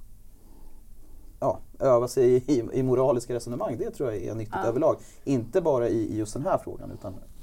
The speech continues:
Speaker 1: utan i det stora hela. Men också, ehm, eh, liksom, eh, jag tänkte på det här, eh, alltså S D nämnde så att de liksom har velat tassa på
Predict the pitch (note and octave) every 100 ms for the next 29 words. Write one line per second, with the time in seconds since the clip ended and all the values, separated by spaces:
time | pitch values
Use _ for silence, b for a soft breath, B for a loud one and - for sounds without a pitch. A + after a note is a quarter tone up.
0 | - A2+ - A2+ - B B - A2+ G#2
1 | A2+ A#2 - - - B B B - D3+
2 | D#3 D3+ - F3+ C#3 E2 - C#3+ C3 B2
3 | A#2+ - - - - - - - - -
4 | - A#2+ A2+ D2+ B2+ B2 A2+ G#2+ G#2+ -
5 | - F2 - A#2 A#2+ G#2+ G#2+ G#2 F#2+ E2+
6 | - D#2 - - - - B2+ - D3+ C#3+
7 | A#2+ F2+ - G2 G#2 F2 - G#2 F2 F#2+
8 | G2 G2+ - - -